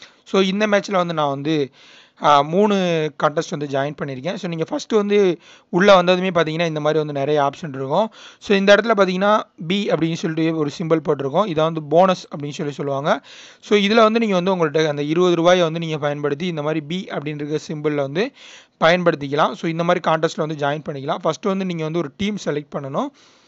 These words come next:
So, நான் வந்து இந்த மாதிரி வந்து ஒரு டீம் வந்து செலக்ட் பண்ணியிருக்கேன். இதான் என்னோட ஃபர்ஸ்ட் டீம். இந்த டீம் வச்சு நான் வந்து ஜாயின் பண்ணியிருக்கேன். So, உங்களுக்கு வந்து தெரிஞ்சிருக்கும். நீங்க கிரிக்கெட் பார்க்குறீங்க அப்படின்னாலே தெரியும். யார் யாரெல்லாம் வந்து நல்லா விளையாடுவோம், விளையாண்டுருக்காங்க.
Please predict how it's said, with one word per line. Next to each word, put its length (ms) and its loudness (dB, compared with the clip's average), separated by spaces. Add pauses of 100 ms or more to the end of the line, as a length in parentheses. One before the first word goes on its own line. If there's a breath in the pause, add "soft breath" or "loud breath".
(1080 soft breath)
So, 200 0
நான் 160 6
வந்து 180 4
இந்த 160 0
மாதிரி 220 4
வந்து 160 0
ஒரு 160 0
டீம் 180 -4
வந்து 240 -6
செலக்ட் 280 -4
பண்ணியிருக்கேன். 340 -8
இதான் 260 -2
என்னோட 140 -2 (100)
ஃபர்ஸ்ட் 220 -14
டீம். 240 -6
இந்த 280 -2
டீம் 160 -6
வச்சு 220 -6
நான் 120 -4
வந்து 280 -4 (500 loud breath)
ஜாயின் 320 2
பண்ணியிருக்கேன். 420 -6 (220 loud breath)
So, 200 2
உங்களுக்கு 260 4
வந்து 460 -2
தெரிஞ்சிருக்கும். 400 -2
நீங்க 200 -4
கிரிக்கெட் 440 -6
பார்க்குறீங்க 360 -4
அப்படின்னாலே 300 -4 (100)
தெரியும். 340 -4
யார் 240 2
யாரெல்லாம் 260 2
வந்து 180 -4
நல்லா 320 0
விளையாடுவோம், 480 2
விளையாண்டுருக்காங்க. 840 0